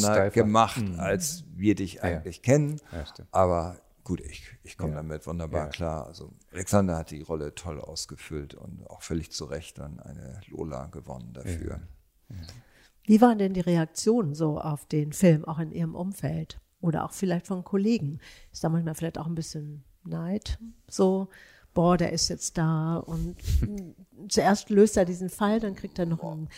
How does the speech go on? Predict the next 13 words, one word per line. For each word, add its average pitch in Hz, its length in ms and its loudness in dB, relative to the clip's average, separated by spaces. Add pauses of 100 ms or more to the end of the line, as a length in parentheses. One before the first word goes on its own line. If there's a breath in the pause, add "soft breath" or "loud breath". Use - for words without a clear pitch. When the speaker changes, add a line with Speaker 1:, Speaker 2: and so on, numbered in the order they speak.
(340 loud breath)
Speaker 3:
einen 170 80 0
Preis, 226 540 8
diese, 170 520 0 (240)
ähm, 156 640 -6 (280)
zweitausendsechs. 180 1040 0
Und 180 200 -4
dann 185 180 -4
gibt's - 240 -6
noch 165 140 2
diesen 170 500 -4
riesen 190 280 4
Film 196 300 -2
dazu. 214 520 -2